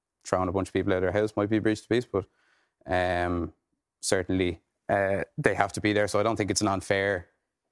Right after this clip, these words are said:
thing to include the Gardaí in the image at all. But it wasn't necessarily meant as a dig at,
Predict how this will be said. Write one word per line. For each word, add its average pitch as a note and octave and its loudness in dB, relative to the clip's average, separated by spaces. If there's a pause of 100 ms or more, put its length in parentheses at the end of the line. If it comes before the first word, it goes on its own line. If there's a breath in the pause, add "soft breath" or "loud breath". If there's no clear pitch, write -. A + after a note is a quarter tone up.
(280)
thing G#2 0
to F#2+ 0
include G2 0
the G2+ -6
Gardaí F#2+ 2
in F#2 -2
the G2 2
image F#2 -2
at G2 -2
all. G2+ 2
But G2+ 2
it B2+ 2
wasn't D3 2
necessarily A2+ 0
meant G2 -2
as G#2 -6
a F#2 -4
dig G#2 0
at, F#2+ -4